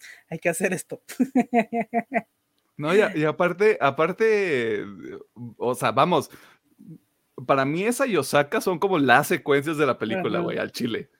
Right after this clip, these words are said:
Speaker 2: Porque
Speaker 1: Sí.
Speaker 2: Osaka llega, e-, es, es la introducción de John Wick a, a esta película, güey, es como de,
Speaker 1: Ajá.
Speaker 2: "Ya, vámonos a la verga, que se arme el desmadre". Y luego París, que fue, que es la tercera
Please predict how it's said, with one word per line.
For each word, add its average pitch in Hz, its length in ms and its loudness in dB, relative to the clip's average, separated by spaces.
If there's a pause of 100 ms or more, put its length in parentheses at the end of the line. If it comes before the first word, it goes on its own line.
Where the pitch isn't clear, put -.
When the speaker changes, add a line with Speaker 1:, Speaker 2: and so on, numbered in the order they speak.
(180)
Speaker 2:
Porque 123 300 -2
Speaker 1:
Sí. - 80 -2
Speaker 2:
Osaka 143 400 0
llega, 165 500 0 (280)
e-, 123 180 -2
es, 131 240 -2
es 147 120 2
la 190 60 2
introducción 139 480 0
de 143 140 0
John 135 200 0
Wick 131 280 -2
a, 110 200 2
a 101 100 0
esta 110 260 -6
película, 127 460 -4
güey, 117 160 0
es - 60 -8
como 123 160 -2
de, 107 100 0
Speaker 1:
Ajá. 101 60 -6
Speaker 2:
"Ya, 117 200 4 (340)
vámonos 135 440 0
a - 40 -8
la 110 80 -2
verga, 107 260 -4
que - 120 -16
se 113 100 0
arme 160 180 2
el 143 60 0
desmadre". 107 380 -6 (880)
Y 135 80 -2
luego 180 280 0
París, 156 380 2
que 131 140 -4
fue, 135 180 -6
que 135 140 0
es 127 260 -6 (240)
la 123 280 -2
tercera 139 580 0